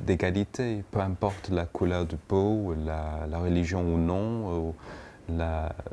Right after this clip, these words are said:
le fait d'être un homme ou une femme, ou autiste ou, ou pas, c'est de dire à l'école,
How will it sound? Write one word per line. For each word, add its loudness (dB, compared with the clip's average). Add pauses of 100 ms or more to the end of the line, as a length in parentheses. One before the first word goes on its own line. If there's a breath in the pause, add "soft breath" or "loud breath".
le 0
fait -2
d'être -2
un 2
homme 2
ou 0
une 0
femme, -4
ou 0 (200)
autiste -2
ou, 2 (220)
ou 2 (120)
pas, 0 (480 loud breath)
c'est -2 (360)
de 2
dire 0 (260)
à -2
l'école, 0